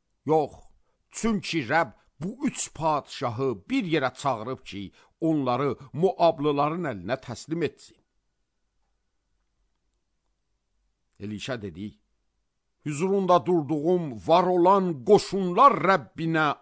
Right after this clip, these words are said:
and olsun ki, Yahuda padşahı Yehoşafata hörmət etməsəydim, nə sənə baxardım, nə səni görərdim.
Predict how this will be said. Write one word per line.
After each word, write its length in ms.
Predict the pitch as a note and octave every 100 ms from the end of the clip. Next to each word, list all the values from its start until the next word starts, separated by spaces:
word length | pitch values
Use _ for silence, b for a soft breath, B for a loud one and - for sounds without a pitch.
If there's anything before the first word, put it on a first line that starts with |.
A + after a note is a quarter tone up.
| -
and 280 | B3 G#3
olsun 360 | A#2+ E2 - -
ki, 320 | - - _ _ _ _ _ _ _ _ _ _ _
Yahuda 560 | - F#3+ C4 C4+ C#4 A3+
padşahı 880 | - G#3 F3+ - - F#3 D#3 F#3+ D#3+
Yehoşafata 1300 | C#3+ G#3 E3+ G3 - G3 - F3 - F#3+ F#3 B2 -
hörmət 420 | A#3 G3+ B3 A#3+ A#3+
etməsəydim, 760 | - D3+ - A2 F2+ C3+ D#3 b b b
nə 200 | F#3+ E4+ -
sənə 280 | F#3+ G3 F3
baxardım, 580 | C3 B2 G#2 G2+ A#2 - _
nə 160 | C3+ A3+
səni 340 | - E3 E3+
görərdim. 500 | C3+ C3 F3 A3 -